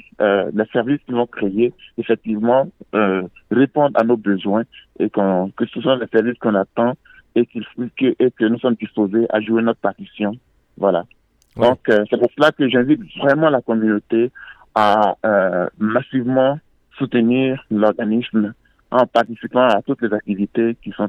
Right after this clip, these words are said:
Speaker 1: organisées, les activités de levée de fonds, les activités, euh, euh, communautaires organisées par, euh, l'organ-, euh,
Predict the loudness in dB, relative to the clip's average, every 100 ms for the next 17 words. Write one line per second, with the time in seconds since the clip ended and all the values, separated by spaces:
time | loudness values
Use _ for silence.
0 | -4 -2 -2 -2 -2 -4 _ -20 _ 0
1 | 0 0 -2 0 2 2 2 2 -2 0
2 | 2 2 0 -2 -4 -4 -4 0 2 2
3 | 2 0 -2 -6 -18 -20 _ 0 2 2
4 | 0 0 2 0 0 2 2 0 -4 -4
5 | -2 -4 -6 -8 -4 -4 -4 -6 -8 -12
6 | -8 -6 -8 -12 -6 -4 -4